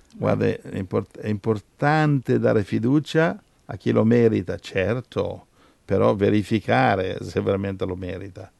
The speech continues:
Ma non fiducia a chi pretende fiducia solo in virtù di un vincolo familiare, ma che non si è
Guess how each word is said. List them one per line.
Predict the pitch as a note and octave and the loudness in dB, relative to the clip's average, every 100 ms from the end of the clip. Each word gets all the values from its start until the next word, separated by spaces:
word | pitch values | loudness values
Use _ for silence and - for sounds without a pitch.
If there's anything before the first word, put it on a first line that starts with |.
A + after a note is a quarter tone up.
| _ _ _ _ _ | _ _ _ _ _
Ma | - D3 | 0 4
non | G#3+ A#3 E3 | 6 6 6
fiducia | B2 C3 D3 B2+ B2+ | 6 6 6 4 2
a | |
chi | D3 B2+ | 2 0
pretende | - A#2+ A#2+ C3+ D3 B2+ A#2 | 2 0 2 2 4 2 2
fiducia | A#2+ A#2 D3+ D3 D#3 D3+ - - | 2 2 2 2 2 2 0 -20
solo | - - D3 D3+ | -14 6 8 10
in | C#3+ B2+ | 10 8
virtù | A2+ B2 A2 - C#3 D3 E3+ F3 _ _ - | 6 4 4 2 6 8 8 6 _ _ -4
di | A#2 | 4
un | B2 A#2+ | 6 6
vincolo | A#2+ D3 C3 C3+ A#2 | 6 6 6 4 4
familiare, | A#2+ A#2+ A#2 A2 B2 C#3 D3+ D3+ E3 D#3+ _ - _ - | 4 2 4 4 4 4 4 6 4 2 _ -20 _ -2
ma | B2 C3+ C#3+ C3+ _ _ _ _ _ _ _ | 6 8 8 4 _ _ _ _ _ _ _
che | - C3+ | 4 6
non | C#3 C3 | 8 6
si | - - C3+ | 4 0 6
è | C#3+ E3 E3+ | 8 8 6